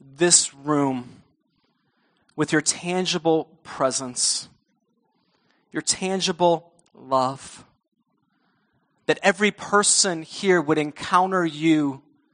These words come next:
in a real way, that you would open up our hearts to hear from you. And I pray for any heart that is turned against you,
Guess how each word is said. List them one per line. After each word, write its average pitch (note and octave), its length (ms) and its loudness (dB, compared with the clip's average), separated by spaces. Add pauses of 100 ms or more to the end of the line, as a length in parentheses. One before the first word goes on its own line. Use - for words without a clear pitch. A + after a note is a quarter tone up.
(680)
in C#3+ 100 -2
a C3 60 2
real B2 280 -2
way, G#2 300 -12 (1900)
that D3+ 160 2
you F3 60 6
would E3 100 6
open E3+ 260 2
up D#3 160 0
our C#3+ 160 6
hearts - 800 2
to D3+ 220 -6
hear D#3+ 640 0 (440)
from B2+ 300 -6
you. C3+ 260 -2 (2250)
And D3 100 0
I C#3 40 2
pray E3+ 280 2
for D3 480 0
any E3 200 -2
heart D3+ 500 2
that C3 120 -2
is A#2 160 0
turned D3 560 -2
against B2+ 480 -2
you, D#3 200 -6